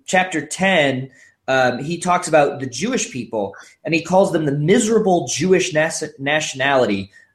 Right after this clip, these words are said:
obviously anti-Semitic, but, uh, did indeed worship one God. But even so, openly in temples with altars, victims, and ceremonies, yet one so strengthless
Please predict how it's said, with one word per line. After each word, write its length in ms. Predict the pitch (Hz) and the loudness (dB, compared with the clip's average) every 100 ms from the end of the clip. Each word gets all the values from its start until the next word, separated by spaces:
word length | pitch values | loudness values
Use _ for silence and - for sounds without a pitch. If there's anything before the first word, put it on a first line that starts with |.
| _ | _
obviously 720 | - 123 123 131 147 139 127 113 | -2 0 0 0 2 0 -2 -6
anti-Semitic, 760 | 117 143 143 131 101 120 - | -4 -2 -4 -4 -2 -4 -2
but, 180 | 127 127 - - _ - | -2 -2 -6 -20 _ 4
uh, 140 | 156 | 4
did 220 | 151 202 | 6 2
indeed 340 | 233 185 190 143 | 4 2 0 2
worship 340 | 170 139 113 | 2 2 2
one 180 | 147 165 | 0 2
God. 440 | 127 104 98 131 - _ _ | 2 2 0 -4 -12 _ _
But 120 | 165 | 0
even 260 | 214 285 233 | 2 0 2
so, 380 | - 220 123 110 | 4 6 4 4
openly 480 | 170 202 233 240 202 | 2 2 -2 -2 -4
in 120 | 131 | -4
temples 440 | 175 185 185 180 | -4 -2 -2 -4
with 140 | 110 - | -6 -4
altars, 540 | 135 170 170 180 175 | 0 2 2 -2 0
victims, 360 | 135 - 196 185 | -2 -2 -4 -4
and 80 | |
ceremonies, 760 | 175 147 123 113 110 113 117 - _ _ | -2 0 0 -2 -6 -6 -8 -14 _ _
yet 300 | 156 156 135 | 2 2 0
one 420 | 127 170 226 233 | 0 4 4 2
so 220 | 208 165 | 0 0
strengthless 1200 | 123 - - 196 208 208 208 214 208 - - - | 0 -4 -2 -2 -2 0 0 2 -2 -8 -10 -12